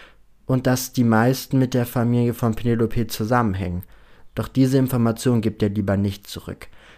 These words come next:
Wenn Maxim herausfindet, was mit anderen Jungen und Mädchen, die mit Familie Kaiser in Verbindung getreten sind, passiert ist,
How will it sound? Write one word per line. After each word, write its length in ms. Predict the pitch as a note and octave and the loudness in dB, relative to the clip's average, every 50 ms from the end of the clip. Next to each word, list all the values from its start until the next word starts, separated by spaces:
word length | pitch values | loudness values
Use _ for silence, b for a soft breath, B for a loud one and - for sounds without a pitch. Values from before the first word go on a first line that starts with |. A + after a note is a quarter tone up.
| b b b | b b b
Wenn 140 | B2+ B2 | 2 2
Maxim 360 | B2+ B2+ B2+ - - C3 A#2+ A#2+ | 4 2 0 0 0 0 2 2
herausfindet, 720 | A#2 G#2+ A#2 B2+ D3 D3+ - - - A#2+ A#2 A2+ G#2 - | 2 4 4 4 4 2 0 -2 0 0 2 2 0 0
was 160 | A2+ A2+ - | -2 -2 -2
mit 180 | - A2+ - - | -2 -4 -2 0
anderen 360 | - A#2+ B2+ A#2+ A2+ A2 G#2+ | 0 2 2 4 4 4 4
Jungen 220 | A2 A2 A2 G#2+ G#2+ | 4 4 4 4 2
und 140 | G2+ G2+ G#2 | 2 2 2
Mädchen, 500 | A2 A#2 A2 - - A2 G#2+ G#2+ G2+ - B B B B B - | 2 2 0 0 0 0 0 0 0 -4 B B B B B -4
die 80 | A#2 A2 | 0 0
mit 180 | A2 A2 G#2+ | 0 0 0
Familie 440 | - - A2+ A2 A2 A2 G#2+ G#2 G2+ | -2 -2 0 2 2 2 2 0 0
Kaiser 520 | - - B2 B2 C3+ C#3+ B2+ A2+ G#2+ G#2 | -2 0 2 4 4 4 2 2 0 0
in 80 | G#2 G#2 | 0 -2
Verbindung 480 | G2+ - G#2+ G2+ A#2+ C3+ D3 D3 B2 A2 | -2 -4 -2 2 2 4 4 4 2 2
getreten 680 | G#2+ G2+ - - - G#2+ G#2+ G#2 G#2 - A2 G#2+ G#2+ B B B B B B B - - | 0 -2 -4 -4 -4 -2 -2 -2 -2 -4 -4 -4 -4 B B B B B B B -12 -4
sind, 360 | A#2 A#2 A2+ A2+ A2 - - | 0 2 2 2 2 -2 -4
passiert 520 | - A#2 A2+ - - - D3 D#3 D#3 D#3 | -2 -2 -2 -2 0 2 4 4 4 4
ist, 400 | A#2+ B2+ C#3 C#3 - - - - | 4 2 2 2 0 -6 -14 -18